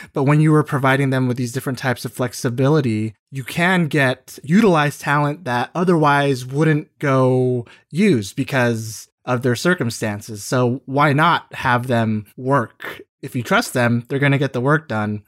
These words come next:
I think that's the biggest thing, having that trust. And as long as everyone's together and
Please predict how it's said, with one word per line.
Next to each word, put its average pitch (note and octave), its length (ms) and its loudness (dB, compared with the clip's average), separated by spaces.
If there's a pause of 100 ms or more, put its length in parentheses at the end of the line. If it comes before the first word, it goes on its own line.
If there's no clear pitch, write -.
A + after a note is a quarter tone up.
(220)
I E3 100 -2
think - 160 -4
that's - 280 -2
the B2 100 -2
biggest A#2+ 340 -2
thing, A#2 240 0
having B2+ 280 -2
that A#2 180 -4
trust. - 560 -2 (240)
And B2 120 0
as A#2+ 100 0
long C3+ 220 4
as B2+ 100 0
everyone's B2 560 0
together B2 500 0
and A2+ 300 -2